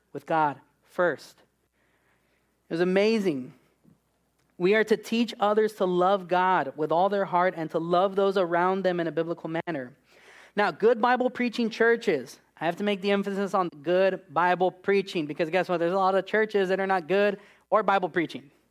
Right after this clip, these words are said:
Good Bible preaching churches and Bible teaching academic institutions are a great resource for teaching to take place. Preachings, youth groups, Sunday school classes,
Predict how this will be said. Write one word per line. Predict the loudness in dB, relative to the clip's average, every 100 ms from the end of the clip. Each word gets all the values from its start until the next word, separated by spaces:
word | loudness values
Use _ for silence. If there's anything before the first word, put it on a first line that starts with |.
| _ _ _ _ _ -4
Good | 2 2 2
Bible | 2 0 0
preaching | -6 -4 -4
churches | 2 2 2 0 0 -6 -20 _ _ _ _ _
and | -2 0 0
Bible | 0 2 2 2 0
teaching | 0 -2 0
academic | 0 0 0 0 0
institutions | -2 -2 -4 -2 0 0 0 0 -6 -20 -4
are | 2 2
a |
great | 2 2 2 2
resource | 0 0 2 0
for | 0 -4
teaching | -6 -6 -4
to | -4
take | -2 -4 -2
place. | 0 0 0
Preachings, | -2 -2 -2 0 0 0
youth | -2 -4
groups, | -4 -2
Sunday | -2 -2
school | -2 -2
classes, | 0 2 2 2 0